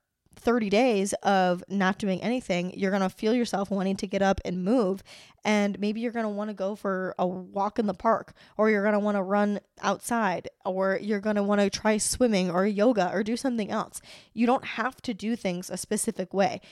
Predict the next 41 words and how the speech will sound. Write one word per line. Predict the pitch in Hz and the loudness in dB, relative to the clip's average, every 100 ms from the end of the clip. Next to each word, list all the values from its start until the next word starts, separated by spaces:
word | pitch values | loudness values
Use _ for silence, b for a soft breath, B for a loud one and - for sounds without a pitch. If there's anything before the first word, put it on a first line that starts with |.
| B | B
Just | - 226 - | -8 -8 -6
because | 269 - 220 214 - b b | -6 -2 -2 -2 -8 b b
lifting | 208 233 - 247 208 | 0 0 2 0 2
weights | 190 226 - - - b - | 2 0 -2 -10 -14 b -4
and | 202 202 190 185 180 _ _ _ _ _ - | -2 0 0 -2 -6 _ _ _ _ _ -2
doing | 247 233 | 2 2
cardio | 214 208 220 202 190 | 2 0 2 2 4
is | 196 180 - | 2 0 -2
what | 196 190 | 0 0
you | 190 202 | -2 -8
thought | - 202 214 - | -4 0 0 0
you | 214 | -4
were | 185 185 | -4 -6
supposed | 220 - 226 247 | -6 -2 0 -2
to | 208 | -6
be | 196 | -8
doing, | 185 185 180 196 b b b b _ _ _ - | -6 -6 -6 -8 b b b b _ _ _ -8
that | 208 226 | 0 0
doesn't | 247 240 | 2 -2
mean | 208 247 | 0 0
that | 208 | 0
that's | 190 - | -2 -2
what | 196 | -4
you | 185 | -2
have | 190 | -4
to | - | -4
continue | - 185 196 175 | -10 -8 -4 -4
doing. | 202 180 156 | -4 -6 -6
And | - 202 - | -4 -4 -2
even | 269 320 | -2 0
if | 339 | 0
that | 294 - | 0 -2
means | 262 247 | -4 -4
that | 220 208 - | -2 -2 -4
for | - 226 220 214 | -6 0 2 2
the | 220 | 0
next | 220 - | -2 -4
six | - 247 220 | -6 -6 -2
months, | 196 - - - B B | -2 -2 -6 -16 B B
you | - 208 | -8 -6
just | 190 185 | -4 -6